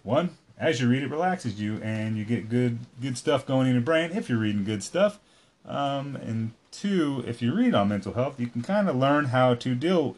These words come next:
with issues if you have any, which I don't know anybody who doesn't. Um, yeah, reading is fantastic. Meditation, uh, I meditate every day, uh, at least five minutes a day, um, typically ten to fifteen.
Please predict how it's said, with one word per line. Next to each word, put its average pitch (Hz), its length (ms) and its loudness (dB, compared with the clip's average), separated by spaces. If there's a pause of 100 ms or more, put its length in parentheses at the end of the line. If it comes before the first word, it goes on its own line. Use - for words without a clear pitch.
with 117 260 -8
issues 110 500 -2
if 98 140 -16
you 78 60 -14
have 92 280 -8
any, 180 200 -2
which - 420 -10 (240)
I - 40 -14
don't 98 200 -8
know 123 120 0
anybody 123 340 4
who 113 100 4
doesn't. 185 380 4 (800)
Um, 143 540 -6 (340)
yeah, 120 220 -2
reading 143 240 2
is 127 120 -2
fantastic. 127 720 2 (100)
Meditation, 160 760 0 (400)
uh, 104 380 0
I 107 40 0
meditate 131 420 2
every 147 220 0
day, 151 320 2 (380)
uh, 104 640 -6
at 107 220 -6
least 165 240 -2
five 110 240 4
minutes 107 260 -2
a 110 60 -2
day, 107 380 -2 (1080)
um, 95 440 -8
typically 117 400 -4
ten 117 160 -2
to 104 60 -2
fifteen. 151 560 -6